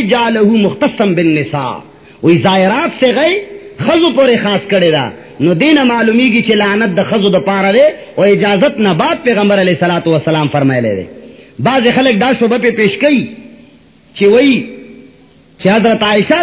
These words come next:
صدیقہ رضی اللہ تعالی عنہا چې د خپل ورور قبر لتلې وه، ترمذی شریف کې را-، راځي،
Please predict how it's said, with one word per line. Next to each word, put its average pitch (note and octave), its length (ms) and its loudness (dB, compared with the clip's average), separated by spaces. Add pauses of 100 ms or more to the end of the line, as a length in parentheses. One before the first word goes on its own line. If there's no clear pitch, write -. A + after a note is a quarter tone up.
صدیقہ B3 460 0
رضی A3 140 2
اللہ A3 320 2
تعالی G3 260 0
عنہا F#3+ 240 2
چې - 120 -2
د F3+ 100 0
خپل G3 260 0
ورور A#3 280 4
قبر F#3 300 0
لتلې E3 360 2
وه، A2 160 -2 (1600)
ترمذی G#3 400 4
شریف C4 300 2
کې - 80 2
را-، F#3+ 420 0
راځي، F#3+ 400 2